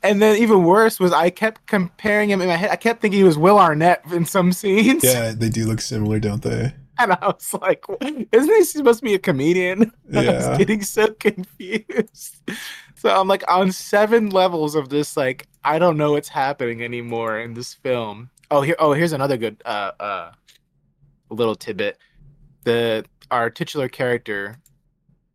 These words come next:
Speaker 1: the, the young boy, not the young boy, the college boy, uh, Dalton.
Speaker 2: Dalton, yeah.
Speaker 1: Uh, where, where do you think, what movie do you think he really got noticed in?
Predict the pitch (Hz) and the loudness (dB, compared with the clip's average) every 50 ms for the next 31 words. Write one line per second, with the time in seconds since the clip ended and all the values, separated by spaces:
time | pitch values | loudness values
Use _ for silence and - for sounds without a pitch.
0 | _ _ _ _ _ - 117 113 107 107 107 95 - 113 113 113 113 113 117 101 | _ _ _ _ _ -8 -6 -6 -6 -6 -8 -8 -8 -8 -8 -8 -8 -10 -10 -8
1 | 113 107 104 101 98 95 101 107 - _ _ - 113 107 107 98 95 92 87 92 | -6 -4 -2 -2 -4 -4 -8 -10 -16 _ _ -10 -10 -8 -6 -8 -8 -8 -8 -6
2 | 92 98 - - 113 104 101 98 87 92 95 92 90 87 85 87 - - 98 92 | -6 -6 -4 -4 -2 -2 -2 -4 -8 -8 -6 -6 -4 -6 -6 -8 -10 -12 -12 -10
3 | 87 - 107 101 98 - 92 87 98 110 _ _ _ - - 85 80 78 82 90 | -10 -8 -8 -8 -8 -10 -14 -16 -16 -18 _ _ _ -8 -8 -6 -6 -4 -6 -6
4 | 101 - _ _ _ - 78 78 78 90 - - - _ _ - 101 104 104 104 | -8 -10 _ _ _ -10 -8 -6 -6 -6 -8 -10 -14 _ _ -8 -4 -4 -4 -4
5 | 101 95 - _ _ _ _ _ _ _ - _ - 113 117 131 139 143 143 143 | -4 -6 -10 _ _ _ _ _ _ _ -20 _ -10 -4 0 2 4 4 4 4
6 | 147 143 - - - 120 127 135 143 151 151 151 156 - - 151 139 143 143 - | 2 0 -2 -4 -6 -4 0 2 2 2 4 2 0 0 -2 -6 -6 -8 -10 -14
7 | - - - _ _ _ _ _ _ _ _ _ _ _ - 135 147 151 156 156 | -20 -20 -20 _ _ _ _ _ _ _ _ _ _ _ -4 -2 -2 0 2 0
8 | 151 139 139 139 135 127 120 120 120 120 139 _ _ _ _ _ _ _ _ _ | 0 0 0 -2 -2 -2 -4 -6 -8 -12 -14 _ _ _ _ _ _ _ _ _
9 | _ _ - 123 120 - 127 117 117 113 - - - _ - 123 117 110 117 113 | _ _ -10 -10 -10 -8 -8 -12 -12 -12 -20 -20 -20 _ -10 -8 -6 -4 -4 -4
10 | 110 107 101 98 98 92 101 98 95 - - 98 110 107 101 92 76 65 - - | -4 -4 -8 -8 -8 -6 -6 -6 -6 -8 -10 -12 -10 -8 -6 -8 -8 -10 -14 -14
11 | - 87 73 - - | -16 -16 -16 -18 -20